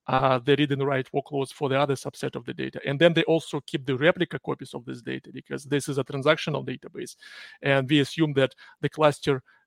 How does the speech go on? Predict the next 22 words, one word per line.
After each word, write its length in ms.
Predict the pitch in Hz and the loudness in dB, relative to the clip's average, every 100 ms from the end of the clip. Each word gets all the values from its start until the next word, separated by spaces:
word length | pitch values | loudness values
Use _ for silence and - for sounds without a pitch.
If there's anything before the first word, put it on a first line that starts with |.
| - | -4
and 200 | 143 135 | -2 2
the 100 | 139 | 2
zones 500 | 123 135 147 147 - | 2 4 4 4 0
and 120 | 135 | -2
regions 400 | 139 151 135 135 | 0 -2 -2 -4
and 100 | 135 | -4
data 180 | 143 147 | -2 -4
centers 440 | 135 143 143 135 - | -4 -4 -4 -8 -8
will 140 | 127 | -10
fail, 380 | - 160 151 131 | -2 2 2 0
and 180 | 143 131 | -2 -2
we 80 | 135 | -4
cannot 360 | - 139 143 147 | -2 -2 -2 0
allow 260 | 139 131 | 0 0
ourselves 400 | 123 - 147 131 | -4 -4 -4 -4
to 220 | - 143 | -8 -8
any 240 | 131 127 127 | -6 -6 -6
data 280 | 123 143 131 | -4 -4 -4
inconsistency 760 | 131 131 - 127 - 139 - | -8 -12 -14 -16 -16 -16 -14
or 80 | 135 | -12
data 280 | 135 135 147 | -10 -10 -12
losses. 440 | 135 139 - - | -12 -12 -16 -20